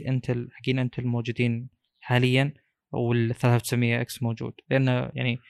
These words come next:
أتوقع، يعني أشوف إنه يعطيك باكج متوازن بشكل أكبر،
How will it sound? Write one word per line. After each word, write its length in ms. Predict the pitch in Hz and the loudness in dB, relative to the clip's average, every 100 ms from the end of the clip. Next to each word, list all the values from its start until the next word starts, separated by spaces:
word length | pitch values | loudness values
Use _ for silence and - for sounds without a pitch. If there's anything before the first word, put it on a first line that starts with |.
| - _ 135 | -20 _ -6
أتوقع، 400 | - 135 131 123 | -2 0 2 2
يعني 460 | 127 - 123 - | 2 -4 -8 0
أشوف 240 | 147 214 170 | 4 4 6
إنه 140 | 127 | 4
يعطيك 500 | 120 - 131 - - 117 | 4 2 0 0 -12 0
باكج 300 | 139 - 123 | 0 2 0
متوازن 460 | 123 123 123 117 120 | 0 2 2 2 0
بشكل 300 | - 120 123 | 0 -4 -4
أكبر، 300 | 127 - | -6 -8